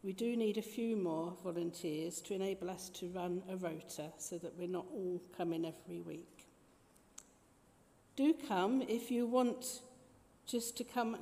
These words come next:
get out and socialise with old and new friends. You can bring your knitting if you like, whatever.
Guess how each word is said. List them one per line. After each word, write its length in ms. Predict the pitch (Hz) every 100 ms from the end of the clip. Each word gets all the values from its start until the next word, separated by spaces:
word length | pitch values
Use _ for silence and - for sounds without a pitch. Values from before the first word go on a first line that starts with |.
| -
get 240 | 247 226
out 340 | 233 226 269 -
and 100 | 226
socialise 960 | - 208 208 220 202 233 294 302 - - - - - -
with 160 | 202
old 320 | 208 208 220 214
and 240 | 208 202
new 140 | 208
friends. 760 | 214 - 170 147 135 143 - - - - - - -
You 80 | 185
can 140 | 175
bring 220 | 165 208
your 100 | 233
knitting 360 | 233 226 277 254
if 180 | 220 214
you 60 |
like, 320 | 202 247 294 - - -
whatever. 460 | 190 190 170 147